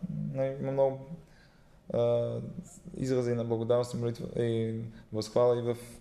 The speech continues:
ежедневните молитви през цялата година. И надявам се това по някакъв начин да ни помогне да,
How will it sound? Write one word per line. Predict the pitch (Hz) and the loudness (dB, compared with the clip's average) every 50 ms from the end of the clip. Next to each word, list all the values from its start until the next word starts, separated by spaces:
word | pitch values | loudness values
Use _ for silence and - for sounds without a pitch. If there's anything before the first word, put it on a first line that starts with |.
| - - | -6 -2
ежедневните | 120 123 113 117 127 131 127 127 - | 0 0 0 2 2 2 2 2 0
молитви | 123 123 123 - - - | -2 -2 -2 -2 -4 -4
през | - 117 117 | -4 -4 -2
цялата | - 151 151 156 151 135 | 2 2 2 2 2 0
година. | 123 117 117 120 120 139 156 165 - - - - - - - - - - - | -2 0 0 0 0 0 -2 -4 -8 -14 -18 -20 -20 -20 -20 -20 -20 -8 -2
И | 127 131 131 131 131 | 0 0 2 0 0
надявам | 131 127 127 123 131 127 123 | -2 -2 2 2 4 2 2
се | 127 - | 0 -2
това | - 131 - | -2 -2 0
по | - | 0
някакъв | 123 120 120 127 123 | 0 -2 0 0 -2
начин | 123 117 120 | -2 0 -2
да | 113 | -2
ни | 113 113 | -2 -4
помогне | 113 - 117 117 117 117 110 113 | -2 0 0 2 2 2 0 0
да, | 113 113 110 110 | 0 2 0 0